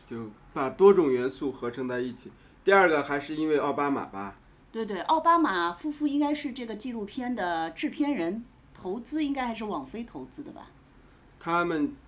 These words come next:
Speaker 1: 成立了一个叫 Higher Ground，就更高的高地的一个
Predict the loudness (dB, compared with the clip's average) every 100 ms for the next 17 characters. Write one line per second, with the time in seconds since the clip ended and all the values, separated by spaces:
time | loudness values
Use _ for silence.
0 | -20 -12 -6 -4 -2 -2 -2 -4 -4 -6
1 | -4 -2 2 2 0 0 -2 0 -2 -6
2 | -10 -14 -14 -8 -2 0 2 2 2 0
3 | 0 0 0 -4 -6 -6 -12 -18 -18 -14
4 | -8 -4 -4 -4 -2 0 0 0 -2 -4